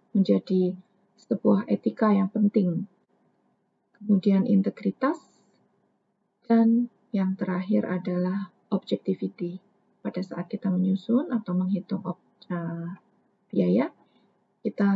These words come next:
harus memiliki objektivitas, supaya data yang kita hasilkan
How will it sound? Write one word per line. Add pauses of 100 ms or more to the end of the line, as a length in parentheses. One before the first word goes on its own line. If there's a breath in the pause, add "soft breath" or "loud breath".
(100)
harus
memiliki
objektivitas, (1200)
supaya
data
yang
kita
hasilkan